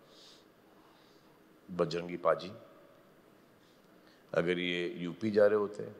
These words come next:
तो होते बजरंगी भैया। अगर ये महाराष्ट्र आ रहे होते, तो ये होते बजरंगी भाऊ, you know। So, ये था।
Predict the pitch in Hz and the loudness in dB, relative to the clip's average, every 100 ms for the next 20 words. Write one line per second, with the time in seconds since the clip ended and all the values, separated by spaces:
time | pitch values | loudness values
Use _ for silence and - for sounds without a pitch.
0 | - - - - 85 85 82 85 80 - | -20 -20 -20 -8 -2 -2 0 -4 -4 -6
1 | 87 78 82 85 78 82 90 110 - - | -10 -10 -12 -12 -12 -4 -2 -2 -4 -20
2 | - - - - 90 92 82 80 85 95 | -20 -20 -18 -4 2 2 0 -4 0 2
3 | - 107 101 104 104 101 104 - - - | 2 2 2 2 0 0 -6 -8 -16 -20
4 | - - - 90 85 87 - - 87 87 | -20 -10 0 2 2 -4 -10 -14 -6 -4
5 | - 92 87 87 - - - - 87 80 | -2 0 0 -4 -10 -20 -20 -2 0 0
6 | 85 85 90 76 73 80 - - - - | -4 -6 -8 -4 -2 -2 -6 -12 -20 -20
7 | - - - - _ - 82 90 - - | -20 -20 -20 -20 _ -8 -4 -4 -4 -16
8 | - - - - - - - - - 52 | -20 -20 -20 -20 -20 -16 -4 0 4 4
9 | - - - - - - - - - - | 2 -8 -20 -20 -20 -20 -20 -20 -20 -20
10 | _ - _ - - - - - - - | _ -20 _ -20 -20 -20 -20 -20 -20 -18
11 | - 95 127 123 - - | -2 6 6 6 0 0